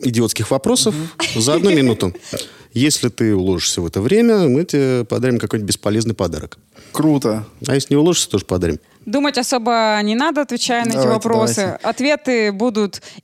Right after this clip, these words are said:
Speaker 2: или-или, то есть либо это, либо то. Тебе надо будет что-то выбирать.
Speaker 3: А, да?
Speaker 1: Одно
Speaker 2: Да.
Speaker 1: из
Speaker 3: Ну,
Speaker 1: двух.
Speaker 3: хорошо.
Speaker 2: Одно из двух. Готов?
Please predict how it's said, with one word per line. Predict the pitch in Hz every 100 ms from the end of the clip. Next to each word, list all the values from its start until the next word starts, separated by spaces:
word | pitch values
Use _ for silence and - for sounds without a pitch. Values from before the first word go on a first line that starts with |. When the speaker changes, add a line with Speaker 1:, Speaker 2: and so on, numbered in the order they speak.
| -
Speaker 2:
или-или, | 247 226 - 269 320 294
то | 269
есть | 220 -
либо | 240 240 -
это, | 330 285
либо | 233 214 196
то. | - 175 170
Тебе | - 233
надо | 254 233
будет | 202 208
что-то | - - 202
выбирать. | 214 185 190 170 160
Speaker 3:
А, | 139
да? | 120 156 165
Speaker 1:
Одно | 143
Speaker 2:
Да. | 151
Speaker 1:
из | 156
Speaker 3:
Ну, | 147
Speaker 1:
двух. | 131 123
Speaker 3:
хорошо. | - 120 -
Speaker 2:
Одно | - 311
из | 262 202
двух. | 180 175 - _ _ _ _ _ _ _ _
Готов? | 240 269 381